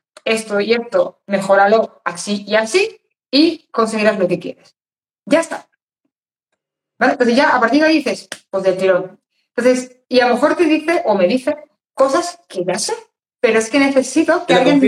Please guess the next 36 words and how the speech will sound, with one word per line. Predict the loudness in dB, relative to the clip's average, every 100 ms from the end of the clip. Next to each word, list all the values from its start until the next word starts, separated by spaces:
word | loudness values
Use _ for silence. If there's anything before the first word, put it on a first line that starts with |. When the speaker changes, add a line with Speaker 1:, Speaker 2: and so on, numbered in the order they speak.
| 0
Speaker 2:
confirma. | -2 -2 0
Speaker 1:
ponga, | 0 -2 _ _ _ _ _ -4
me | 0 2
ponga | 2 2 0
el | 0
pu-, | 0
los | 0 0
puntitos | 0 2 2 2 0 0 -8 -18 _
para | 0 2 2
yo | 0
decir, | -4 -2
"Vale, | -2 -2 -6
este | -8 -4
es | -4
el | -2
camino | -2 -2
correcto". | -2 -2 -4 -6
Ese | -2
es |
el | 0
momento | 2 2 2
en | 0
el | 0
que | -2
miras | -2 -2
el | -2
Google | 0 2
Maps | 2 0 -4
y |
dices, | -6 -4
"Vale, | -4 -6 -8 _ _ _ _ -20 _ -2
voy | 0
por | 2
aquí, | 0 2
voy | 2 2
bien". | 0 -6